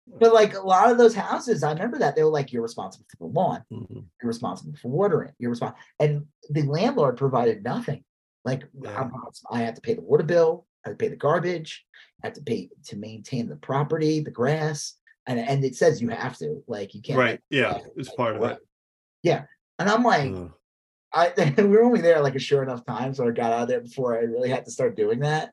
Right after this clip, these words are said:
Speaker 2: Mm-hmm.
Speaker 1: But I was like, "Are you fucking kidding me?" I was like, "Why
Speaker 2: Yeah.
Speaker 1: am I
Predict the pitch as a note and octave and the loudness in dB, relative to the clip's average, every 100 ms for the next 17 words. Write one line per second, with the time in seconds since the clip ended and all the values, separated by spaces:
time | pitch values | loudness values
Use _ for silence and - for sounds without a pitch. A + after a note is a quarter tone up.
0 | _ _ _ - D#3+ F3+ - - D3+ F3+ | _ _ _ -4 -2 -2 -6 2 2 2
1 | E3+ D#3+ C#3 - E3 A#3+ - C#4+ D#4+ - | 2 2 2 -2 -6 -6 -8 -8 -8 -8
2 | - - - D3+ A3+ B3+ A#3+ A3 G3+ - | -10 -10 -8 -6 -4 -2 -2 -4 -6 -4
3 | C4 D4+ | -6 -6